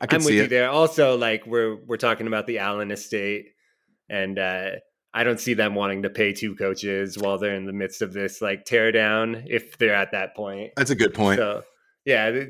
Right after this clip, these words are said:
Speaker 2: you always gotta worry about the, you know,
Speaker 1: Like,
Speaker 2: that
Speaker 1: do you
Speaker 2: side of things.
Speaker 1: like, I almost don't feel like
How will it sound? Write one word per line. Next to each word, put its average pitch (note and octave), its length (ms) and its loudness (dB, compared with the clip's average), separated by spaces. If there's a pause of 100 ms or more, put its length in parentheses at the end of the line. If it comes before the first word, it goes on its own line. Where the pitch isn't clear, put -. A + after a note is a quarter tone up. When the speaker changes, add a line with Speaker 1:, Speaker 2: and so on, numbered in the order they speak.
Speaker 2:
you D3 100 2
always D3+ 220 8
gotta C#3 160 8
worry B2+ 180 8
about A#2 280 2
the, G#2+ 420 2 (220)
you A2 100 -8
know, F#2 120 -6 (460)
Speaker 1:
Like, A2+ 80 -10
Speaker 2:
that A#2+ 180 4
Speaker 1:
do F3+ 60 0
you G#3+ 60 2
Speaker 2:
side G#2+ 180 0
of G2 140 -8
things. G#2 400 -8
Speaker 1:
like, F3+ 120 0
I F#3+ 120 4
almost B3 320 0
don't D3+ 240 -4
feel C#3+ 200 0
like B2 200 0